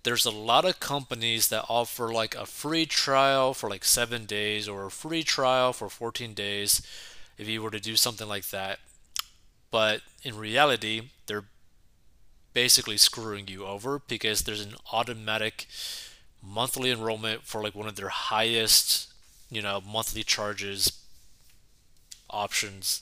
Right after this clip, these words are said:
out there, right? So you might be thinking, "Oh,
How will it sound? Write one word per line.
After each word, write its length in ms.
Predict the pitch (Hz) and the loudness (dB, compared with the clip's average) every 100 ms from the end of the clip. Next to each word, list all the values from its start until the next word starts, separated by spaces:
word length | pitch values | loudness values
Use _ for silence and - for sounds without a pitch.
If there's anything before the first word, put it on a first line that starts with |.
| - | -6
out 240 | 98 95 | -8 -8
there, 180 | - - - _ | -14 -16 -20 _
right? 320 | 98 101 110 120 - - - - - - | -4 -2 -2 -4 -12 -14 -14 -14 -18 -4
So 160 | - | 2
you 140 | 117 110 | 2 4
might 360 | 123 127 120 | 6 6 4
be 340 | 127 123 117 110 | 2 4 4 2
thinking, 380 | - 123 123 117 | 0 0 0 2
"Oh, 360 | 139 117 98 | 4 4 2